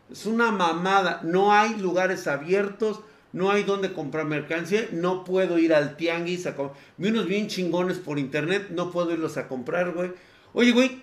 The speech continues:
qué horrible es comprar en línea.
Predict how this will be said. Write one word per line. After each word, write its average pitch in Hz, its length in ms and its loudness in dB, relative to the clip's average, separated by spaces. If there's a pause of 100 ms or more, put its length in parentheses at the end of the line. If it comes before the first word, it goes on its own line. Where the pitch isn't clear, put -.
qué 302 420 2
horrible 240 800 2
es 226 240 -4
comprar 220 840 2
en 190 200 0
línea. 196 680 2